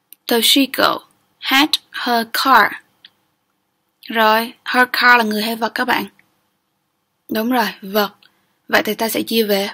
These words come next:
bị động là verb, verb ba ed, repaired. Toshiko had her car repaired by a mechanic. Toshiko nhờ người kỹ thuật sửa chữa,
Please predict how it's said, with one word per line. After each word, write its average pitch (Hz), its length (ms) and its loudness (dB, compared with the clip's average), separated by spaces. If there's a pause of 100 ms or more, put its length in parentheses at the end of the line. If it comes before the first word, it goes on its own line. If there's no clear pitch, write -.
bị 208 200 -4
động 214 380 2
là 208 220 -4
verb, 226 340 0 (260)
verb 220 160 -4
ba 214 100 0
ed, 214 240 0 (260)
repaired. 202 760 -6 (1300)
Toshiko 233 640 0
had 233 340 -2 (100)
her 226 300 -4
car 233 380 2 (280)
repaired 208 640 -4 (360)
by 226 380 0
a 208 60 -2
mechanic. - 600 -2 (960)
Toshiko 240 480 0
nhờ 226 420 0
người 208 380 -2 (380)
kỹ - 200 0
thuật 233 180 0 (260)
sửa - 260 -6
chữa, 269 340 0